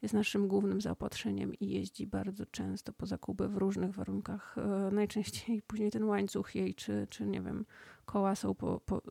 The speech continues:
łańcuch jest zardzewiały, koła są powyginane. Totalny koszmar, więc mam taki mały komplecik rowerowy z kluczami do odkręcania większości śrubek, ósemek w tym rowerze.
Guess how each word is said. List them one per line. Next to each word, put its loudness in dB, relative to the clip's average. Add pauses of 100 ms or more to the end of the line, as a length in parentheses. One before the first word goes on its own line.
(100)
łańcuch 2
jest 0
zardzewiały, 2
koła 0
są -2
powyginane. 2 (380)
Totalny 4
koszmar, 2
więc 8
mam 4
taki 2
mały 8
komplecik 0
rowerowy 4
z 2
kluczami 4
do 2
odkręcania 0 (160)
większości -2
śrubek, -2
ósemek 0
w -10
tym 0
rowerze. 2